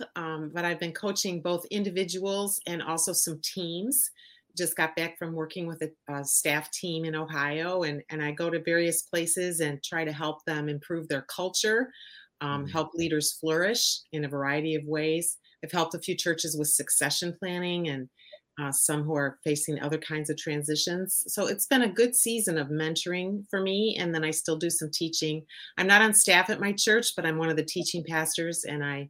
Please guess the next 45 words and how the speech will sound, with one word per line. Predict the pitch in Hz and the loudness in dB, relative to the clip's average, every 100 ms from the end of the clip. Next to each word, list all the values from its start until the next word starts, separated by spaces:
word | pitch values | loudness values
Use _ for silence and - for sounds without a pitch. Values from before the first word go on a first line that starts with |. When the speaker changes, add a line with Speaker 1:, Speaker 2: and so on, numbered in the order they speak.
| _ _ _ 143 | _ _ _ -4
Speaker 1:
I'll | |
be | 156 | -2
teaching | 160 175 196 | -2 -2 0
this | 196 196 | 2 4
Sunday. | 269 240 135 - | 6 6 4 0
So | - - 156 151 - | -2 2 2 2 -2
it's, | 165 160 - - | -6 -4 -4 -4
it's | 160 - | -6 -4
been | - 165 | -4 -2
great | 160 165 160 160 - | 2 4 4 2 -2
to | 180 156 | 0 0
invest | 156 160 156 156 - - | -2 -2 4 4 4 0
in | 160 | 0
the | 151 | 0
next | 151 151 - | 0 0 -2
generation. | 156 147 139 143 - 117 - _ _ _ _ - | -2 -2 -2 -2 -4 -4 -10 _ _ _ _ 0
Speaker 2:
Very | 127 143 | 6 8
good. | 147 147 | 10 10
What | 139 170 | 12 10
are, | 151 | 10
are | 147 | 6
you | 139 | 6
gonna | 151 151 | 4 2
be | |
teaching | 139 160 156 139 | 0 -2 -2 -2
this | 135 | -2
Sunday | 156 156 165 | 0 0 2
about? | 151 113 - - - - _ _ _ _ _ _ - - - - - - | 2 2 -4 -12 -20 -20 _ _ _ _ _ _ -4 -4 -6 -20 -4 4
Speaker 1:
I | 247 | 6
am | 330 | 6
teaching, | - 277 262 254 240 | 6 4 6 4 4
we | 214 | 4
got | 214 214 | 6 6
to | 220 | 6
pick | - 208 - - | 0 -2 -2 2
any | 208 240 254 | 6 6 6
passage | 214 196 196 202 185 | 6 4 4 2 0
in | |
the | 175 | 0
Bible | 151 156 151 139 | 4 4 4 2
we | 135 | 0
wanted | 139 135 | -2 -4
to | 131 | -4
Speaker 2:
Okay. | 127 151 | -4 -4
Speaker 1:
teach | 131 | -4